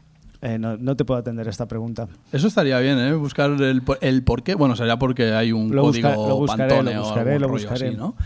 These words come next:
Speaker 2: Eh, ¿quieres tirarme alguna mierda más?
Speaker 1: Sí, sí,
Speaker 2: Venga.
Speaker 1: sí. ¿Qué se puede esperar de gente que pone el cable al revés?
Speaker 2: <laughs> Dijo uno de luces.
Speaker 1: <laughs>
Speaker 2: ¿Eh?
Speaker 1: Claro, y que, y que encima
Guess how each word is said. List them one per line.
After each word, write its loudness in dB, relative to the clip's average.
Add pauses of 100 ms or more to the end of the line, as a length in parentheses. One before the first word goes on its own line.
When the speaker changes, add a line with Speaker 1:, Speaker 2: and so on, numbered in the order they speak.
(420)
Speaker 2:
Eh, 2
¿quieres 0
tirarme 2
alguna 0
mierda -2
más? -6
Speaker 1:
Sí, 4
sí, 0
Speaker 2:
Venga. 0
Speaker 1:
sí. 2
¿Qué 2
se 0
puede 4
esperar 2
de 2
gente 0
que 0
pone 0
el -2
cable 2
al 0
revés? -8
Speaker 2:
<laughs> -20
Dijo 2
uno 4
de 4
luces. 2 (180)
Speaker 1:
<laughs> 0
Speaker 2:
¿Eh? 6 (120)
Speaker 1:
Claro, 2 (260)
y 2
que, 2
y 0
que 0
encima 0